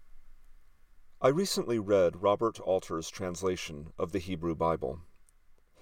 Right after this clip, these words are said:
I did so in a way I had never done before, namely, straight through, fairly quickly, and in the order used by our Jewish siblings in faith, which differs from the order Christians are familiar with, after Second Kings.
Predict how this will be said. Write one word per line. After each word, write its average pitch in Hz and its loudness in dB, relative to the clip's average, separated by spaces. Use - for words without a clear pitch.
I 131 4
did 160 2
so 147 4
in 113 4
a 107 2
way 98 6
I 90 4
had 92 -8
never 92 -2
done 98 -4
before, 71 -8
namely, 95 -4
straight - 2
through, 80 -4
fairly 123 6
quickly, 82 -4
and 123 -2
in 120 -2
the 123 -4
order 127 2
used 113 -4
by 101 6
our 101 6
Jewish 101 -2
siblings 85 -4
in 85 -6
faith, - -4
which - -2
differs 101 4
from 98 -4
the 95 0
order 85 2
Christians - -2
are 76 4
familiar 80 -2
with, 73 -4
after 90 0
Second 78 -2
Kings. 78 -6